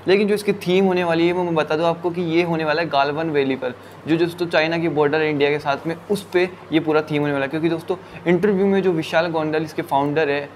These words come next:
एनकोर्स game के, उन्होंने ये ब-, बताया है। गाइस, आगे बात करता हूँ उसमें कि इसकी जो क्या, कितनी size में release होने वाला है। Approximately guys, ये five hundred to one जी बी के आसपास light वर्जन में हो सकता है, और ये जो इसका full version होने वाला है, वो टू जी बी के आसपास ही होने वाला है, क्योंकि एनकोर्स games ने भी यही बताया इसकी size।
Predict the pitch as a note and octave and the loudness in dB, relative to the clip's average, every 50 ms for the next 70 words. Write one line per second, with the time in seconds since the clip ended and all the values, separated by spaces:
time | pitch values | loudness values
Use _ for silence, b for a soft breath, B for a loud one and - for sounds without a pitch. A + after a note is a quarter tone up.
0 | - - - E3 F3+ G3+ G3 G3 F#3 F3+ E3 D#3+ D3 D#3+ D#3 D3+ D3 C#3+ D#3+ D#3+ | -16 -8 -4 0 0 2 2 2 0 0 0 0 0 0 0 0 0 -2 -4 -4
1 | D#3+ - E3 E3 E3+ F#3 F#3 E3 E3 F3 E3+ - - - B2 C#3 D3 D3+ C#3 C#3 | -4 -4 -2 0 0 2 0 0 -2 -4 -6 -10 -10 -4 -2 0 0 0 -2 -4
2 | C#3+ - B2+ C3+ B2 B2 B2+ A#2+ A#2+ A#2 A2+ A2+ - - - B B B B B | -6 -8 -8 -8 -6 -4 -4 -4 -6 -8 -10 -12 -16 -18 -20 B B B B B
3 | - - E3 G3+ G3+ G3+ - D#3 D#3+ E3+ F#3 G3 F#3+ F#3 - F#3 F3 - F3 F3+ | -4 0 0 0 0 0 2 2 4 4 4 4 2 2 0 -2 -2 -2 -2 -2
4 | E3 E3+ - E3+ E3+ E3+ B B B B B B - - - F3+ F#3+ F#3 F3+ - | -4 -4 -4 -4 -4 -6 B B B B B B -10 -2 2 2 2 2 2 2
5 | G3 F3+ F#3 F3+ F#3+ F3 E3+ D#3+ E3+ - F3+ E3+ E3+ F3 F3+ F3 F3 E3+ E3+ D#3+ | 2 2 2 4 4 2 2 0 0 0 0 0 2 2 0 2 2 0 0 0
6 | D#3 C#3+ C#3 D3+ E3 F3 F3 E3+ E3+ E3 D#3+ D#3+ D#3+ - D#3 D3 E3+ E3+ E3+ F#3 | 0 2 2 4 4 4 4 4 4 2 2 0 -2 -2 -2 0 0 0 0 0
7 | F3+ F3+ E3 E3+ F3 F3 F3 E3+ F3+ F3+ E3+ F3+ F#3 F3 - - - D3+ D#3+ F3 | -2 -2 0 0 0 2 2 2 2 2 2 2 0 -2 -2 -2 0 0 0 0
8 | F3+ E3+ D#3+ D#3+ D#3+ D#3+ - F3 D3+ D3 D#3+ F3 E3 E3+ E3+ E3 E3+ E3 D#3 D#3 | 0 0 0 0 0 0 0 0 2 2 2 2 2 2 2 2 2 2 2 2
9 | D#3 - D#3+ - - D3 D3 D#3+ D#3+ F3 F#3 E3+ F3+ F#3 F#3 F3+ F3 E3+ E3+ F3 | 2 0 0 2 2 2 2 2 2 0 -2 0 0 0 0 0 -2 -4 -4 -4
10 | - E3+ E3 E3 E3 D#3 D3+ C#3 F3+ F3 E3+ F3 E3+ E3+ E3+ F3 F3 E3+ F#3 E3+ | -2 0 0 0 0 0 0 0 0 0 0 -2 -4 0 2 2 2 2 2 0
11 | E3 E3+ E3 D#3+ D3+ D3 D3 D#3+ E3 E3 E3+ D#3 D3 C#3+ C#3 C#3 C#3+ C#3 C#3 - | 0 0 0 0 2 2 2 2 2 2 2 4 4 4 2 2 0 0 0 -2
12 | D#3 D#3 D3+ D#3 C#3+ C3 B2+ B2 B2 B2 A#2+ A#2 B B B B B - F3 E3 | -4 -2 -2 -2 -2 -2 -2 -4 -4 -4 -6 -6 B B B B B -4 0 2
13 | F3+ F3+ F3 - E3 D#3 D#3 D3+ D#3 F3 E3+ E3+ D#3+ D#3+ D#3+ D3 D#3 D#3+ E3 D#3+ | 2 2 2 0 0 0 0 0 0 0 0 0 0 -2 -2 -2 -2 -4 -2 0
14 | E3 D#3+ D3+ D3+ D3+ D3 D3 D3 C3 C3 B2+ B2+ B2 - C#3+ C3+ B2+ C3 B2+ A#2+ | 0 2 2 2 2 2 0 0 0 0 0 -2 -4 -6 -6 -4 -4 -4 -4 -4
15 | A2+ | -6